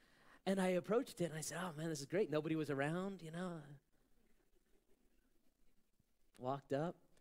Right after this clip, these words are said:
and I opened it up, and I began to very carefully, you know,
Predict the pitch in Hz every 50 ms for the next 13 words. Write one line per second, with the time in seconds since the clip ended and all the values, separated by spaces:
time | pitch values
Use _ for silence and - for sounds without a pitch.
0 | _ _ _ _ _ - - _ _ - - - - _ _ - 175 170 165 147
1 | - _ _ - 147 143 - - - 147 165 180 - - 202 202 196 208 208 175
2 | 139 120 123 147 - - _ - - - _ _ _ - _ - 143 139 139 131
3 | 147 143 143 143 135 135 120 110 127 139 147 - 151 139 - - 131 131 131 135
4 | 131 135